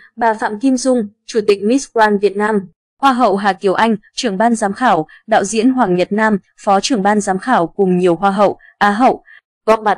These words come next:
với vai trò trưởng ban giám khảo, Hoa hậu Hà Kiều Anh nhận được thắc mắc của giới truyền thông về việc khán giả thường bắt gặp cô mải mê bấm điện thoại khi chấm thi. Hà Kiều Anh chia sẻ vào những lúc giải lao giữa giờ, thỉnh thoảng cô có kiểm tra điện thoại. Cô không ngờ những hình ảnh của mình vô tình lọt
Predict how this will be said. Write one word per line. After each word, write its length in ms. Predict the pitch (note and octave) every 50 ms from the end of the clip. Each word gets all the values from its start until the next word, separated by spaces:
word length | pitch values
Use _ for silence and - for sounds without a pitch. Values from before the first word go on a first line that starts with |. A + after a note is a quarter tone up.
| G3 - -
với 200 | G3 F#3+ F#3+ G3
vai 180 | G3 A3+ G#3+ G#3+
trò 200 | G#3 A3 G#3 F#3+ F3
trưởng 220 | F#3 - A3 F#3+ F#3+
ban 200 | G3+ G#3+ A3 G#3+
giám 200 | G#3+ G3+ G3+ G3+
khảo, 340 | - C4 A3+ F#3 E3 E3+ - _ _ _ -
Hoa 120 | - D4 C4+
hậu 200 | C4 C#4+ A#3 G#3+
Hà 160 | A3 A3+ G#3 G3+
Kiều 120 | G#3 G#3+ G3+
Anh 260 | G#3 - B3+ B3+ B3+
nhận 180 | B3 A3 - F#3+
được 120 | G3+ G3 -
thắc 160 | C#4 D4 D4
mắc 160 | C#4 D4+ D#4+ D#4+ -
của 120 | - G3+
giới 180 | F3+ G3 G3 G3 G3
truyền 200 | G3+ C4+ G#3+ G3+
thông 280 | A3 A#3 A3+ A3 G#3+
về 180 | G#3 G#3+ G#3 G3
việc 200 | F3+ G3 G3+ F#3+ G3
khán 180 | - G3 G3 G#3
giả 220 | G#3 C4+ A3+ G3 G3 -
thường 320 | A3+ G#3 F#3+ F#3 F3+ F#3
bắt 160 | A#3 C#4 -
gặp 140 | - A#3 G#3+ - _
cô 140 | - B3 B3
mải 200 | A#3 A#3 G#3 F3
mê 260 | E3+ F#3+ G3 G#3+ A3
bấm 200 | G#3 G3 F#3+ G3
điện 160 | G#3+ C#4+ G#3+ G#3+
thoại 240 | G3 A3+ A3 F3+ - -
khi 160 | - G#3 F#3 F3+
chấm 160 | G#3 F#3 F3
thi. 280 | F3+ G#3+ G#3 G#3 F#3+ - - _ _ _ _ _
Hà 180 | - - B3 A3
Kiều 240 | A3 A3+ A#3 A3+ G#3
Anh 220 | - A#3 A#3+ A#3
chia 140 | A3+ C4 B3
sẻ 300 | B3 - A#3+ G#3 F#3 F3
vào 180 | E3+ F#3+ F#3
những 180 | F#3+ F#3+ G3+ G3+
lúc 160 | B3 C#4 D#4 D#4
giải 220 | - - A3 F#3 F3
lao 220 | F#3 F#3+ G3+ G3+
giữa 200 | G3+ G#3 A3+ -
giờ, 320 | B3+ - C4+ B3 G3+ F3+ F3+ - _ _ _ -
thỉnh 160 | C4 G#3+ G3 -
thoảng 300 | A3 G#3+ F#3+ F3 F3+ F3+ F3+
cô 80 | A3+
có 140 | A3 G#3+ G3+
kiểm 200 | G#3 D4+ C#4+ G3+ F3
tra 140 | - G#3+ G#3
điện 160 | G3+ - -
thoại. 260 | G3 G#3+ G#3 G3 - - _ _ _ _ _ -
Cô 120 | D4 C#4+
không 260 | C4 - D4+ D4+ C#4
ngờ 220 | C4 B3 A3 G3+ G3 F#3+
những 140 | G3+ G#3+
hình 160 | B3 C#4 C#4 A3+
ảnh 260 | - G#3+ G3 F3+ F3
của 120 | - F#3+
mình 220 | F#3 G3+ G#3 G3+ F#3+
vô 120 | - C4+ C4+
tình 240 | C4+ B3+ G#3+ G3 G3+
lọt 200 | G3+ F#3+ F#3